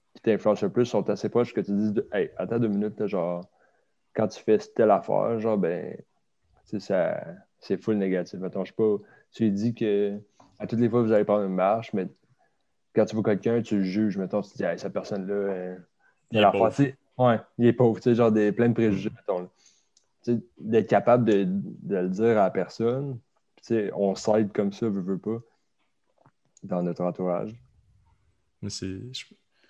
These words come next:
Speaker 2: puis, man, ça, j'ai, <laughs> je vais être... je vais donner un...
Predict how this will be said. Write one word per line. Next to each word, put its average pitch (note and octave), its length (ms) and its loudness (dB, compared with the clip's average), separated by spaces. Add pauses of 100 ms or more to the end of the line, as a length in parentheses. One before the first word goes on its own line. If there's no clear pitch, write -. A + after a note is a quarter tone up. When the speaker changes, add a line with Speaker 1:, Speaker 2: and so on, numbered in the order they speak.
(680)
Speaker 2:
puis, F#2 200 -8
man, F#2+ 260 -4
ça, C#3+ 160 -6
j'ai, F#2 420 -10
<laughs> - 880 -2
je - 120 -6
vais F#2 80 4
être... F#2 100 -6 (180)
je G2+ 100 -4
vais F#2+ 80 0
donner G2 200 2
un... F#2 420 0